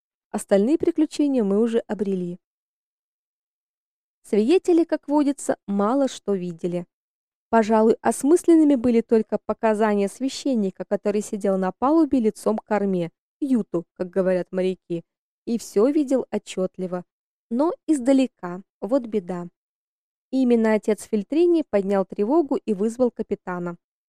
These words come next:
Вторым внятным свидетелем оказался мой старинный знакомый,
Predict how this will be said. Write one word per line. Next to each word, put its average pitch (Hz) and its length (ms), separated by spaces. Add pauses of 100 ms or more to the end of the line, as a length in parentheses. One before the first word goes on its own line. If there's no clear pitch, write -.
(1200)
Вторым 220 440
внятным 214 440
свидетелем 311 680
оказался 233 540
мой 196 160
старинный 233 540
знакомый, 185 640